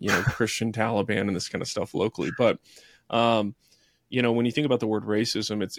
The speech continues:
Speaker 1: it's kind of become, for some people, it's become almost a joke.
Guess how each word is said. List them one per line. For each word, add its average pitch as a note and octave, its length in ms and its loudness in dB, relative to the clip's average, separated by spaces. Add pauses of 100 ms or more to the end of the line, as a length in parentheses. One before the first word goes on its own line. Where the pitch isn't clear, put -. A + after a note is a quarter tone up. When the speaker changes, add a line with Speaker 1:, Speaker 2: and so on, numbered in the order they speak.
Speaker 1:
it's G#2+ 160 -2
kind C3+ 220 0
of C3+ 60 0
become, A2 600 0 (420)
for C3 120 0
some E3 200 4
people, A2 360 2
it's A2 100 -4
become A2+ 300 0
almost A#2 340 2
a G#2 60 0
joke. D3 640 4